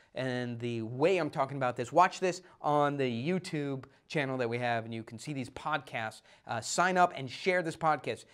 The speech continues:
If I see, like, three people listening to it, I'm not doing this anymore, right? This will go over to paid content. You can just pay for it. So if you really like this, share it, and we'll do more of it. Uh, so check it out on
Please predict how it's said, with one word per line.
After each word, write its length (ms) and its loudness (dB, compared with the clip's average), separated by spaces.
If 160 0
I 80 6
see, 240 0
like, 220 6
three 260 2
people 220 2
listening 320 2
to 100 2
it, 140 2
I'm 120 0
not 180 6
doing 220 10
this 160 0
anymore, 400 -4
right? 260 2
This 140 -2
will 60 0
go 80 6
over 120 6
to 60 2
paid 360 4
content. 480 -2
You 80 -12
can 60 -8
just 140 -8
pay 180 -2
for 240 -8
it. 100 -14
So 120 -2
if 80 -4
you 80 -4
really 200 4
like 280 6
this, 240 0
share 680 6
it, 200 -6
and 100 -6
we'll 80 0
do 180 0
more 400 2
of 80 -4
it. 140 -10
Uh, 260 -4
so 440 -4
check 240 -4
it 40 0
out 360 -2
on 360 -12